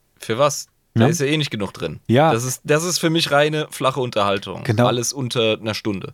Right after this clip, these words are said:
Speaker 2: Wenn ich, wenn ich was über
Speaker 1: <laughs>
Speaker 2: Twi'lek wissen will, dann guck ich mir auch kein Drei-Minuten-Video auf YouTube an.
Speaker 1: Eben, genau.
Speaker 2: Ja? Also, ähm, ja, Live, ich hab dir doch schon mal gesagt, du sollst keine Fragen stellen, <laughs> du sollst Antworten schaffen.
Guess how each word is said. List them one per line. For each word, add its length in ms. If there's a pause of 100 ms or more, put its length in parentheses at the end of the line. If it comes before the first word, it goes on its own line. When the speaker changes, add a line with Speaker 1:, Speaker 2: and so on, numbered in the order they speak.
(320)
Speaker 2:
Wenn 180
ich, 200
wenn 140
ich 120
was 140
über 120
Speaker 1:
<laughs> 40
Speaker 2:
Twi'lek 640
wissen 340
will, 80
dann 120
guck 160
ich 80
mir 120
auch 100
kein 160
Drei-Minuten-Video 840
auf 140
YouTube 320
an. 140 (840)
Speaker 1:
Eben, 280 (200)
genau. 320 (120)
Speaker 2:
Ja? 180 (500)
Also, 380 (1040)
ähm, 400 (460)
ja, 160
Live, 360
ich 140
hab 100
dir 100
doch 120
schon 160
mal 80
gesagt, 320
du 60
sollst 380
keine 220
Fragen 460
stellen, 420
<laughs> 140
du 80
sollst 360
Antworten 460
schaffen. 320